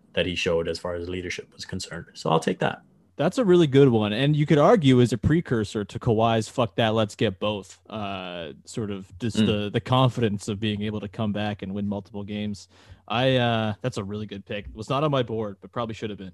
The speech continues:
Speaker 2: 'cause that's a, that's a banger. With that, though, I do get an opportunity to take something that I thought might be off the board by now.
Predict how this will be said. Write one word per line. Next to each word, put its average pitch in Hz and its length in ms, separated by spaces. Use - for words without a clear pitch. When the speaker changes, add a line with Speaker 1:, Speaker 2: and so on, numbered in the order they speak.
Speaker 2:
'cause 101 100
that's 107 240
a, 87 180
that's 113 140
a 117 60
banger. 95 420
With 202 260
that, 190 300
though, 110 300
I 131 80
do 170 220
get 185 160
an 175 80
opportunity 160 500
to 139 100
take 147 220
something 143 300
that 120 100
I 117 80
thought 151 240
might 143 160
be 139 80
off 135 160
the 127 80
board 117 260
by 101 180
now. 95 300